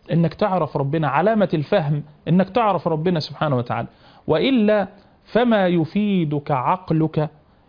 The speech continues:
إذا اخترعت اللابتوب واخترعت الموبايل واخترعت الطيارة واخترعت السيارة،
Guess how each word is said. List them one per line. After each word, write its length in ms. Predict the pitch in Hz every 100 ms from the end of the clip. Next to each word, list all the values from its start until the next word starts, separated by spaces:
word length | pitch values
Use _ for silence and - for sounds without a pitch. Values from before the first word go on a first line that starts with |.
| -
إذا 200 | - 165
اخترعت 640 | 165 - 165 160 185 147 -
اللابتوب 1120 | 147 147 - 139 135 135 160 151 - 143 131
واخترعت 680 | 135 135 - 143 160 139 123
الموبايل 680 | 139 131 139 135 143 143 139
واخترعت 560 | 143 - 143 143 143 139
الطيارة 640 | - 147 135 135 143 143
واخترعت 580 | 156 - 160 151 139 147
السيارة، 680 | - - 143 143 147 135